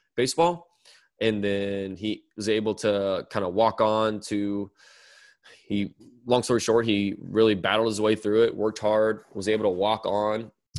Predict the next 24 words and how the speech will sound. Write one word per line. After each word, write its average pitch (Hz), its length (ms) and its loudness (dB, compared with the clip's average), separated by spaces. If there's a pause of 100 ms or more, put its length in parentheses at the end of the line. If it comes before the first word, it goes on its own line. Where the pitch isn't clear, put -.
(140)
uh, 87 240 -2
to 95 160 -4
a 90 60 -4
college 101 340 0
baseball 104 320 0
team. 117 400 -2
And 98 80 -6
it's, - 280 -10 (420)
it's 98 280 -6
then 110 460 4
that 101 120 0
he 107 120 2
credited 101 540 2
his, 95 580 -2 (140)
um, 80 720 -10
how 113 160 2
he 107 80 4
found 107 260 2
out 104 180 2
how 98 360 0
strong 98 400 0
habits 92 340 -4
can 92 160 -8
be. 90 300 -8